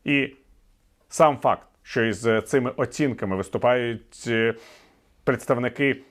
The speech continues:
держави, яка має один з найбільших у світі ядерних потенціалів і може знищити людство, це викликає і лють,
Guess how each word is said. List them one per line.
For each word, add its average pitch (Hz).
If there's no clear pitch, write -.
держави, 120
яка 104
має 123
один 113
з 101
найбільших 127
у 120
світі 131
ядерних 120
потенціалів 120
і 147
може 123
знищити 120
людство, 180
це 147
викликає 127
і 139
лють, 143